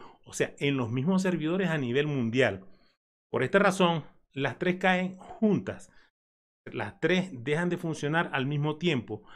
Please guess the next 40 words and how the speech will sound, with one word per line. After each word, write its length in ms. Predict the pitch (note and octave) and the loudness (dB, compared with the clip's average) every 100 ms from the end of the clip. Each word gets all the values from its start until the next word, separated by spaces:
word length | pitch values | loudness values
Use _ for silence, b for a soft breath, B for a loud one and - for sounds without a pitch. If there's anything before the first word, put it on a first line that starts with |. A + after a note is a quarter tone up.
| B | B
las 140 | D#3+ | -4
cuales 260 | E3 F#3+ F#3 | 0 2 2
son 220 | G#3+ G#3+ | 2 2
muy 220 | F3 G#3+ | 2 2
utilizadas 540 | A3+ G3+ F#3 G3 F#3+ - - | 2 0 -2 0 0 -2 -2
para 200 | C3+ C3 | 0 2
la 120 | B2+ | 2
venta 320 | C#3 D#3+ D3+ | 0 0 0
de 40 | C3+ | -2
artículos, 540 | A#2+ E3 D3+ D#3+ C#3+ | -2 -6 -4 -2 -2
la 140 | C#3 | 0
recreación, 680 | C3 B2+ A#2+ A2+ C#3 D3+ D3+ B B B | -2 -2 -4 -6 -2 -2 -2 B B B
para 540 | - D3 C#3 C3+ C3 - - | 0 2 2 0 -2 -10 -4
el, 340 | C#3+ C#3+ C#3 C#3 | 0 0 -2 -2
la 120 | D3 | -4
comunicación, 880 | C#3+ D3 C#3+ C#3 B2+ - D3+ D#3 D3+ B B B | -2 -2 -2 0 -2 -2 -2 0 -2 B B B
para 320 | D#3+ E3 - - | 2 2 0 -2
infinidad 560 | F#3+ G3 F#3 F3 F#3 G#3 | 0 2 2 2 2 2
de 120 | G3 | 0
cosas 540 | G3 F#3 F#3+ F3+ - - | 2 2 4 0 -2 -4
y 240 | E3+ F#3 - | 0 0 -2
hacen 440 | C#3 D3 D#3+ D#3 | -4 -4 -8 -8
que 280 | D3+ D3 D3 B B B _ _ | -4 -4 -4 B B B _ _
la 140 | - A2 | -6 -4
vida 220 | C3+ C#3+ | 0 0
sea 160 | D#3+ D3 | 0 0
un 80 | |
poco 180 | C3+ D3+ | 0 -2
más 180 | D#3 E3+ | -2 -4
fácil 300 | E3+ D#3 F3 | 0 0 0
al 80 | D3+ | 0
momento 300 | B2 A#2+ A#2 | -2 -4 -4
de 40 | C#3 | -4
comunicarnos. 600 | D3 E3 A3+ F#3 C3+ F#2+ - - - - | -4 0 4 4 2 -6 -12 -20 -20 0
Pero 320 | A3+ A#3 F3 | 4 4 2
en 100 | D#3 | 0
estos 240 | F3 F#3 F3+ | -2 2 2
momentos 340 | E3+ E3 D#3+ | 2 0 0
muchas 280 | D3 D#3 E3 | 0 0 -2
personas 380 | - D#3 D#3 | -4 -4 -2